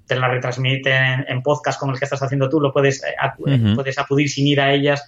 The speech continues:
Speaker 1: Entonces, todo esto te exige estar día a día.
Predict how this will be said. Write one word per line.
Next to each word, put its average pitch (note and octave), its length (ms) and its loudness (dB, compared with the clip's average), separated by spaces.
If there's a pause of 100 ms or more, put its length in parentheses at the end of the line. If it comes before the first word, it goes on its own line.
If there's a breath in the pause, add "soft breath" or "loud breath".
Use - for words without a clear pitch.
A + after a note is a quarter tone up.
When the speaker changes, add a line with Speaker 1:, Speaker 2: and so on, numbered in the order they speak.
(100)
Speaker 1:
Entonces, - 260 -2
todo F3+ 180 4
esto G3 360 -2
te D3 100 2
exige D#3+ 400 -2
estar C#3 300 -2 (260)
día C3+ 600 -4
a A2+ 40 -8
día. A#2 180 -8